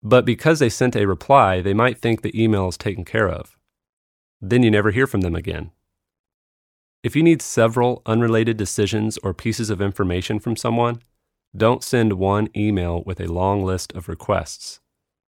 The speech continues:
Instead, send a separate email for each request or topic. This allows you and the recipient to deal with each request separately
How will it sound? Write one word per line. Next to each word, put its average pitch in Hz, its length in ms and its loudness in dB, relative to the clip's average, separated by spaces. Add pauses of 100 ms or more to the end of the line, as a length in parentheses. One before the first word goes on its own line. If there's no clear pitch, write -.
(1000)
Instead, 120 640 4
send 139 280 2
a 110 80 2
separate 127 600 -2
email 107 340 0
for - 220 -8
each 107 300 -6
request 95 580 -4
or 104 120 -6
topic. - 540 -4 (1300)
This 147 200 2
allows 113 380 4
you 127 400 2
and 117 160 2
the 113 60 2
recipient 101 720 -2
to - 120 -8
deal 113 340 2
with 101 280 -2
each 127 260 -4
request 117 580 -2
separately 87 840 -2